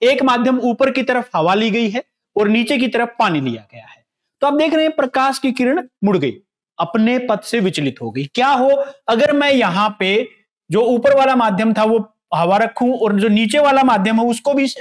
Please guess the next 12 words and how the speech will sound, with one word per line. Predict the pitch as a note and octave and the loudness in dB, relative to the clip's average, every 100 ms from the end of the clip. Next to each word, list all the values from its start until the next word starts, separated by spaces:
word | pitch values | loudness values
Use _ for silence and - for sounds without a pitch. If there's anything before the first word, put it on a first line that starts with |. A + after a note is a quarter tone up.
| - | -4
हवा | F3+ F#3 | 0 0
ही | B3 | 0
कर | B3+ | 0
दूं | A#3+ B3+ | 0 -2
तो? | D4 - _ _ _ _ _ _ _ _ _ _ _ _ _ _ _ - | -2 -6 _ _ _ _ _ _ _ _ _ _ _ _ _ _ _ -4
यहां | F3 D#3 B3 | -2 0 0
पे | C4+ C4+ | 0 0
माध्यम | B3+ E3 E3 A3 | 2 2 0 2
बदल | A3 G#3+ G3+ | 2 2 0
के | G3 | -2
देखते | D3+ - C3+ | -2 -6 -12
हैं। | - | -16